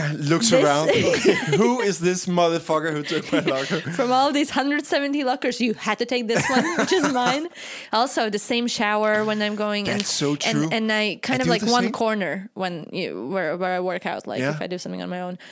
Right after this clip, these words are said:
Speaker 2: It's kind of, for me, those things that don't necessarily, like, actively decide. It's more of things like, I start doing it and I feel like I'm more productive. I don't need to put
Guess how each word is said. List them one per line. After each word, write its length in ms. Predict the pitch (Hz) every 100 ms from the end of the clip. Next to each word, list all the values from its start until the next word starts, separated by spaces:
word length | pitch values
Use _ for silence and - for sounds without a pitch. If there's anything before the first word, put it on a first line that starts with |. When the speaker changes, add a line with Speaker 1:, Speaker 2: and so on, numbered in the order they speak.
| - -
Speaker 2:
It's 180 | - 247
kind 220 | - 269
of, 260 | 294 240 226
for 260 | - 233 226
me, 260 | 226 294
those 240 | 320 240 214
things 220 | 294 294
that 160 | 247 202
don't 240 | 233 285
necessarily, 640 | 269 - - 220 226 208 185
like, 340 | 170 165 - _ _ _ -
actively 680 | 190 - - 240 214 208 196
decide. 640 | 180 - - 190 254 392 403 - - -
It's 160 | 247 240
more 200 | 240 277
of 60 |
things 240 | 262 254 240
like, 220 | 190 - _ _ _ 220
I 100 | 220
start 360 | - 254 233
doing 320 | 208 247 294
it 160 | 339 359 -
and 120 | 226
I 80 | 220
feel 240 | - 262
like 200 | 226 214
I'm 160 | 208 233
more 160 | 262
productive. 460 | 262 214 202 - 285
I 100 | 220
don't 180 | 202 214
need 140 | 220 202
to 40 |
put 160 | -